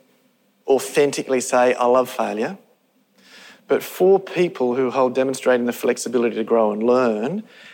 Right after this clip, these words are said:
as a core value, I can tell you three things about them now.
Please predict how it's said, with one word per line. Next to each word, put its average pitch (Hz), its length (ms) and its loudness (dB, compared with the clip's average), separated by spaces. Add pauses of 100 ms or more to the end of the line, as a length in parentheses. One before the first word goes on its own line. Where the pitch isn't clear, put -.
(140)
as 120 220 2
a 110 180 2 (360)
core 135 500 4
value, 127 580 0 (260)
I 120 120 -2
can 120 160 -8
tell 120 240 0
you 117 100 0
three 131 280 0
things 127 280 -2
about 117 280 2
them 110 120 -2
now. 110 320 -2